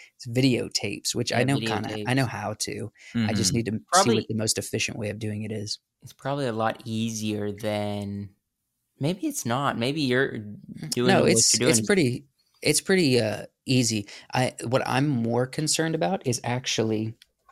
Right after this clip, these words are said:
Speaker 1: home, uh, V C R tapes, videotapes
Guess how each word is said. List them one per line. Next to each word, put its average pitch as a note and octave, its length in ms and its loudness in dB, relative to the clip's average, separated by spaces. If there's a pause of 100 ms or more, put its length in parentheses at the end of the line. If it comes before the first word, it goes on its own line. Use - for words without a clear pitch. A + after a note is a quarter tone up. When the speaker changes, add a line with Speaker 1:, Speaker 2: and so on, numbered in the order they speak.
(640)
Speaker 1:
home, D#3 380 4 (240)
uh, A#2 260 4
V B2+ 400 2
C B2+ 280 4
R A#2 180 4
tapes, - 540 0
videotapes C3+ 800 0